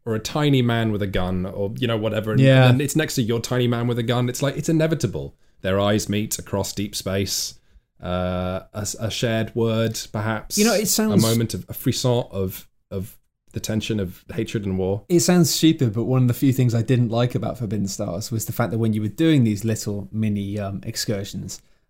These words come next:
Speaker 2: um, because of the scale of the game, because you do end up having massive mech things and then,
Speaker 1: Mm.
Speaker 2: like, space battle cruisers, I mean, when you were just doing infantry, they were just these little, like,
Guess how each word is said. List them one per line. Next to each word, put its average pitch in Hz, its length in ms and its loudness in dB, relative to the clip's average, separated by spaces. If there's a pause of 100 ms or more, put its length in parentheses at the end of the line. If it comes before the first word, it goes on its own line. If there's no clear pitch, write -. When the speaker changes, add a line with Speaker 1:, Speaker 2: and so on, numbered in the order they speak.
(120)
Speaker 2:
um, 104 220 -2
because 143 300 4
of 127 100 4
the 120 60 -2
scale 151 420 2
of 107 100 -6
the 110 80 -10
game, 98 220 -8
because 113 280 -4
you 113 60 0
do 120 160 0
end 104 120 0
up 98 100 -8
having 98 340 -8
massive 101 560 -6
mech 113 400 -4
things 98 420 -10
and 98 140 -8
then, 98 160 0
Speaker 1:
Mm. 90 40 2
Speaker 2:
like, 87 160 -2 (300)
space - 380 -4
battle 107 240 -6
cruisers, 104 320 -6
I - 20 -4
mean, 127 140 0
when 170 120 2
you 185 80 4
were 175 40 6
just 175 120 2
doing 151 160 4
infantry, 147 480 0
they 104 100 -6
were 117 60 -2
just 127 180 -6
these 127 120 0
little, 131 200 0
like, 123 300 0